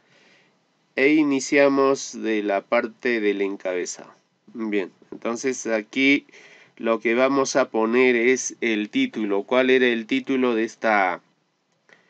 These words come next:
em, de nuestra infografía? Vamos a ir aquí.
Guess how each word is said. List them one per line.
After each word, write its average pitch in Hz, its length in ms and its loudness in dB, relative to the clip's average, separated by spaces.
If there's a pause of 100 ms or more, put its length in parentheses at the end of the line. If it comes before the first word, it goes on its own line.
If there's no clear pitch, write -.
(400)
em, 92 800 -8 (380)
de 107 380 -2
nuestra 117 320 -2
infografía? 117 720 0
Vamos 113 460 -2
a 104 100 0
ir 110 240 2
aquí. 127 800 0